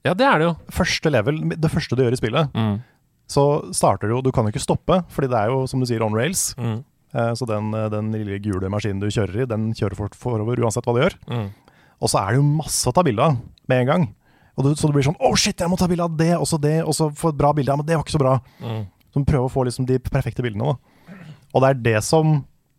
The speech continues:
Speaker 2: tror jeg, er mesteparten av appellen for meg.
Speaker 1: Mm.
Speaker 2: Eh, den der, eh, følelsen av å liksom ta bedre og bedre bilder.
Speaker 1: Mm.
Speaker 2: At, eh, ok, du, for du, du har det der millimeter-presisjonsgreiene,
Speaker 1: Mm.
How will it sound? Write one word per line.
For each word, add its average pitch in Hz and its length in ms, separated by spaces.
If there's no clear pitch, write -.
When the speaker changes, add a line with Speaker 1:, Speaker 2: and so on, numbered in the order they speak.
Speaker 2:
tror 131 200
jeg, 113 260
er 117 180
mesteparten 131 480
av 110 60
appellen 107 260
for 123 80
meg. 147 220
Speaker 1:
Mm. 113 420
Speaker 2:
Eh, 117 240
den 113 160
der, 101 200
eh, 104 340
følelsen 104 440
av 101 120
å 98 60
liksom 104 180
ta 113 160
bedre 101 400
og 104 80
bedre 98 220
bilder. 113 320
Speaker 1:
Mm. 101 220
Speaker 2:
At, - 200
eh, 107 320
ok, 107 220
du, 139 120
for - 140
du, 127 120
du 131 220
har 127 180
det 139 60
der 123 160
millimeter-presisjonsgreiene, 107 2500
Speaker 1:
Mm. 107 200